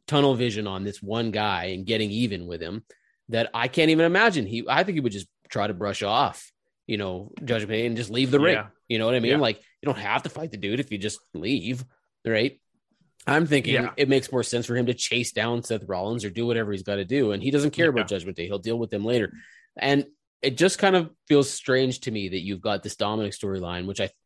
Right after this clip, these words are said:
Speaker 1: I've liked Dominic as a heel, and I really liked his mannerisms and his demeanor and his cadence in the final match of the night, but you just added him, right?
Speaker 2: Right.
Speaker 1: So why
Speaker 2: Yeah.
Speaker 1: all of a sudden are you going, "Okay, well, you know, it's not quite enough that we've got Dominic in our,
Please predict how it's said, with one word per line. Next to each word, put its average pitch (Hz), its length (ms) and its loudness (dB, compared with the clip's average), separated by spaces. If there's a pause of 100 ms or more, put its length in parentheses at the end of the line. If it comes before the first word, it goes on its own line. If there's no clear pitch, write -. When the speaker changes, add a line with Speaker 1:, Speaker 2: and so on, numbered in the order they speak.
Speaker 1:
I've 117 200 2
liked 120 280 0
Dominic 85 420 -6
as 85 140 -8
a 87 40 -12
heel, 87 340 -4
and 98 100 -4
I 85 40 -4
really 113 300 0
liked 95 280 -6
his 95 240 -10 (280)
mannerisms 95 680 -2
and 95 120 -4
his 92 140 -8
demeanor 92 440 -6
and 87 100 -8
his 87 120 -8
cadence 92 460 -4
in 95 120 -6
the 85 80 -8
final 98 340 -4
match 92 280 -6
of 82 80 -12
the 80 80 -12
night, 110 380 0
but 120 260 4 (400)
you 101 100 -6
just 147 440 2
added 127 380 4
him, - 140 -16 (380)
right? 110 300 2
Speaker 2:
Right. 117 140 2
Speaker 1:
So 123 220 6
why 117 400 4
Speaker 2:
Yeah. 156 60 6
Speaker 1:
all 156 120 4
of 139 40 2
a 139 40 0
sudden 123 320 0
are 113 60 -2
you 110 180 -2
going, 107 240 -2
"Okay, 104 240 2
well, 104 300 0 (300)
you 147 100 6
know, 147 120 8
it's 143 160 2
not 196 140 4
quite 202 180 8
enough 143 340 6
that 101 100 -6
we've 95 140 -8
got 101 200 -4
Dominic 98 340 -2
in 92 80 -4
our, 101 300 -6